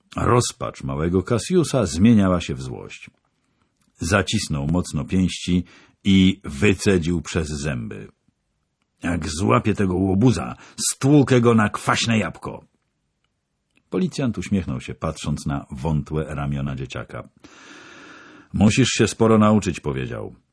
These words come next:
„i dużo trenować, jeśli chcesz komukolwiek sprawić lanie. Jak masz ochotę, to wpadnij do mnie na salę przy Jefferson Street”.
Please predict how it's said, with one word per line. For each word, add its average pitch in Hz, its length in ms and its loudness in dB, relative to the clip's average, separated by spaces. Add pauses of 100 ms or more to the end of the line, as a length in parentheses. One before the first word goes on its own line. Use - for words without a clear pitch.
(100)
„i 92 140 2
dużo 117 420 6
trenować, 101 760 2 (300)
jeśli 85 360 -2
chcesz - 460 0 (120)
komukolwiek 104 840 6
sprawić 80 500 -4
lanie. 58 400 -6 (840)
Jak 101 220 0
masz 139 220 4
ochotę, 113 380 2 (260)
to 113 100 -2
wpadnij 123 420 4
do 82 140 0
mnie 71 180 -2
na 98 140 4
salę 120 300 4
przy 101 280 -2
Jefferson 85 440 0
Street”. 69 440 -6